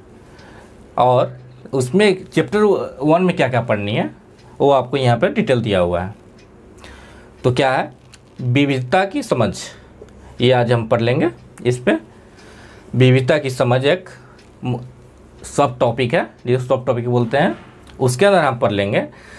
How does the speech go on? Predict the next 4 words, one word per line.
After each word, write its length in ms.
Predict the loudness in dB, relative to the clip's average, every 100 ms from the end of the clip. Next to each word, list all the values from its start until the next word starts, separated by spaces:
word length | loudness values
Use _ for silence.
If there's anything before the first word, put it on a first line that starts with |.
| -20 -10 -4
विविधता 760 | 0 2 2 0 0 0 -2 -6 -20 -20 -16 -2
एक 360 | -2 -2 -10 -20 -20 -18 -16 -16 -20 -20 -10 0
एव-, 400 | 2 4 2 0
एक 280 | 0 -2